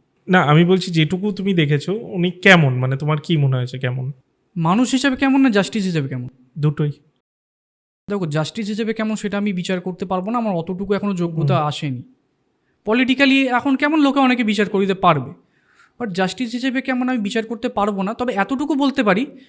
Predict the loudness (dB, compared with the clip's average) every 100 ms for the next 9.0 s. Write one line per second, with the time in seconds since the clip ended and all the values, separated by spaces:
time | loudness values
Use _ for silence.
0 | _ -2 2 2 4 4 6 4 4 2
1 | 2 4 4 4 2 0 -4 -12 _ -8
2 | -4 -4 -2 -4 0 2 2 2 0 2
3 | 2 2 2 0 -2 -6 -10 _ _ _
4 | _ _ _ -4 0 2 4 4 2 0
5 | -2 -2 0 2 0 -2 -4 -8 -14 -18
6 | _ _ _ _ _ _ _ _ _ _
7 | _ _ _ _ _ _ _ _ _ _
8 | 2 4 6 6 4 4 4 2 2 -4